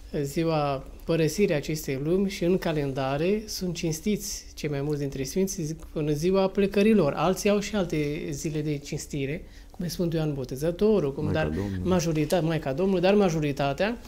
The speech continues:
Speaker 1: sunt cinstiți în ziua decesului, în ziua părăsirii acestei lumi. Nu în ziua nașterii lor în lumea aceasta, în ziua nașterii la ceruri.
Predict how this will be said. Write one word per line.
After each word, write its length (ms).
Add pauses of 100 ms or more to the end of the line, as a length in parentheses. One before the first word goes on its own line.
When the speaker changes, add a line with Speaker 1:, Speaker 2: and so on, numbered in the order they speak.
(260)
Speaker 1:
sunt 300
cinstiți 560
în 100
ziua 440
decesului, 540
în 60
ziua 240
părăsirii 540
acestei 440
lumi. 300 (560)
Nu 140
în 100
ziua 300
nașterii 600
lor 260 (400)
în 160
lumea 180
aceasta, 380
în 80
ziua 220
nașterii 640 (220)
la 160
ceruri. 500